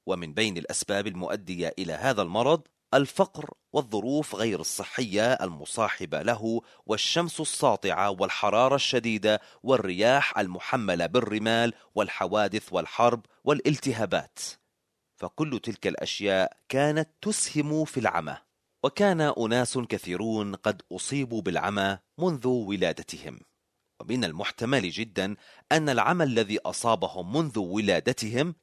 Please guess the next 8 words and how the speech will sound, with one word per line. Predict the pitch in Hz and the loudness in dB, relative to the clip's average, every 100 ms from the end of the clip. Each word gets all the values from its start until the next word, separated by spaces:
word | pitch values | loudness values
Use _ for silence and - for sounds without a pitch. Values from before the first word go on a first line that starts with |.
| - | -4
كان | 190 180 156 151 | -2 0 -2 -4
بسبب | 104 - 120 113 90 | -4 -2 0 0 -2
نوع | 82 101 120 82 98 95 - | -2 -2 0 0 -2 -6 -6
من | 123 120 | -6 -4
أنواع | 98 92 98 101 95 | -6 -4 -2 -2 -2
مرض | 85 90 95 87 | -4 -2 -2 -4
السيلان. | 90 - 85 82 76 58 - _ _ _ _ _ _ _ _ _ - | -6 -4 -4 -4 -6 -10 -18 _ _ _ _ _ _ _ _ _ 2
وأحيانا | 139 147 165 208 151 139 | 4 4 4 4 4 0